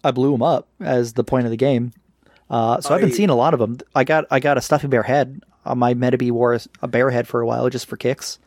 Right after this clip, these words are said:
Speaker 1: I had to grab whatever enjoyment out of that game I could.
Speaker 2: Yeah. Here's, here's what I will say about Stuffy Bear. The, the fucking game sprite looks awful.
Speaker 1: Oh, yeah.
Speaker 2: Um,
Speaker 1: No.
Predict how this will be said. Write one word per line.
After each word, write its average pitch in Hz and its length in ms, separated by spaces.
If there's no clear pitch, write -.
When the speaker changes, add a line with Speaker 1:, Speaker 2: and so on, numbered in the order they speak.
Speaker 1:
I 131 40
had 123 80
to 127 60
grab 120 240
whatever 120 280
enjoyment 120 420
out 120 140
of 120 40
that 113 140
game 117 220
I 107 40
could. 135 300
Speaker 2:
Yeah. 107 260
Here's, 196 400
here's 170 260
what 165 140
I 156 40
will 151 100
say 147 120
about 123 180
Stuffy 120 240
Bear. 90 300
The, 117 340
the 147 160
fucking 190 380
game 113 240
sprite 98 300
looks - 200
awful. - 480
Speaker 1:
Oh, 117 120
yeah. 104 140
Speaker 2:
Um, 92 180
Speaker 1:
No. 98 240